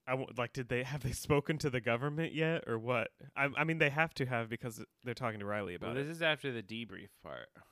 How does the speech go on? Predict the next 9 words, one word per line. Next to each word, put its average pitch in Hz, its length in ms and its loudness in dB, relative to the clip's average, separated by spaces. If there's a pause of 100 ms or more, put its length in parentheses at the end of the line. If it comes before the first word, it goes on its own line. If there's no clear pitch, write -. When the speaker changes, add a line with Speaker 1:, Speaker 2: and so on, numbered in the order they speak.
(480)
Speaker 1:
Yeah, 117 340 4
so, 139 340 6
uh, 120 300 6 (1080)
Riley 139 600 6
is 135 140 0
talking 135 340 0
about 127 260 4
how 127 320 4
he 120 580 0